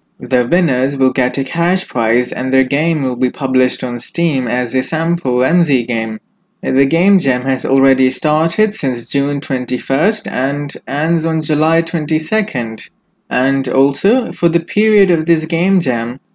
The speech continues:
R P G Maker M Z is completely free to use,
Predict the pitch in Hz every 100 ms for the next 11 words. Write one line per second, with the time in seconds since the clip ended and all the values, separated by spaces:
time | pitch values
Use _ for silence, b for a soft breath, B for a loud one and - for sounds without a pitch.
0 | - 160 190 190 170 - 139 123 - 127
1 | 123 120 117 131 135 - - 139 165 165
2 | 165 165 160 - 131 131 131 151 156 120
3 | -